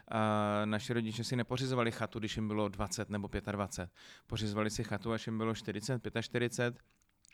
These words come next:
až už měli něco za sebou, měli nějaké finance naspořený a tak dál.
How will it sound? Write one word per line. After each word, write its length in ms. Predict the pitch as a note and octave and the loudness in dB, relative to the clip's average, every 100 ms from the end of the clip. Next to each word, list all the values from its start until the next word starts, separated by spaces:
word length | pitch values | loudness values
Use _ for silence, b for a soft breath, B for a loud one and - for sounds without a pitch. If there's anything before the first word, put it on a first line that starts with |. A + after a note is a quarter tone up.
| - - | -12 -8
až 160 | G#2 | -6
už 100 | A2 | -2
měli 220 | A2 G#2+ | 2 2
něco 220 | A2 G#2+ G#2+ | 2 0 -2
za 100 | G#2 | -2
sebou, 320 | - A#2 A#2 | 0 2 2
měli 220 | A2+ G#2+ | 2 0
nějaké 280 | G#2+ G2+ A#2 | 0 -2 -6
finance 400 | - G#2+ G#2+ A2+ | -4 -6 -4 -4
naspořený 560 | A2 - A#2 A#2 G#2+ | -4 -6 -4 -2 -2
a 20 | G2+ | -4
tak 180 | A2 | -4
dál. 300 | G#2+ G2+ G#2+ | -2 0 0